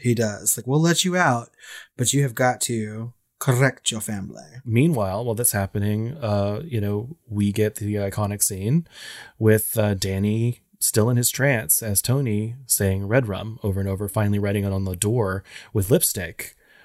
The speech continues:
Speaker 2: which of course wakes Wendy up and she sees in the mirror that it is murder.
Speaker 1: That's right. I oftentimes think about that lipstick that Danny picks up off that table, right? Because it's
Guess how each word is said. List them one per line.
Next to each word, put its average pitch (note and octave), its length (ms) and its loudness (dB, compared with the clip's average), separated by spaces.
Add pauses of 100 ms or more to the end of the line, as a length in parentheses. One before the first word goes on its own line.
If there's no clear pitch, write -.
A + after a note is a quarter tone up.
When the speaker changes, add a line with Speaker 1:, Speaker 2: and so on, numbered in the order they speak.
Speaker 2:
which A2 180 2
of G2+ 80 -4
course G2+ 180 0
wakes G2+ 220 -4
Wendy A#2+ 260 4
up G2 120 -4
and F#2+ 100 -2
she G#2 100 0
sees G2 200 0
in G2 40 -6
the F#2+ 80 -2
mirror A2+ 360 0 (160)
that G2 180 0
it G#2+ 100 -4
is A2+ 200 0 (300)
murder. G2+ 440 2 (680)
Speaker 1:
That's - 220 -2
right. A#2 260 -2 (520)
I F3+ 80 6
oftentimes G#3 460 4
think C#3 140 -4
about A#2+ 220 -2
that G#2+ 160 -8
lipstick A#2 460 -4
that A#2+ 160 -12
Danny A2+ 240 -2
picks - 320 -4
up A2+ 180 -6
off A2 220 -8
that A2 300 -6
table, A2 600 -6
right? A#2 260 -2
Because B2 280 -2
it's - 180 -4